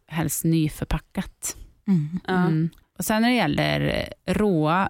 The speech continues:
Speaker 1: produkter som gravad lax som har legat i vakuumförpackning, det ska man försöka undvika.
Speaker 3: Mm.
Speaker 2: Så fortsätt att äta sushi.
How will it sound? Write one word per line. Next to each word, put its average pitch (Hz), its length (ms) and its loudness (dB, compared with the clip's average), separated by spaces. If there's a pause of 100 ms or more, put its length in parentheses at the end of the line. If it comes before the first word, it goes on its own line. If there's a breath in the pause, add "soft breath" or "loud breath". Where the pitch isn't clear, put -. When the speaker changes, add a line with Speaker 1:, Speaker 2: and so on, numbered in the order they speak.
(120)
Speaker 1:
produkter 165 480 -2
som 151 260 2
gravad 165 460 2
lax - 380 -2
som 170 120 2
har 160 80 4
legat 160 440 2
i - 60 0
vakuumförpackning, 175 1080 0 (280)
det 175 200 2
ska - 180 -2
man - 140 -2
försöka - 360 -4
undvika. 156 580 -2 (440)
Speaker 3:
Mm. 214 280 2 (580 loud breath)
Speaker 2:
Så - 160 -2
fortsätt - 540 0
att - 180 -4
äta - 300 -4
sushi. - 520 -2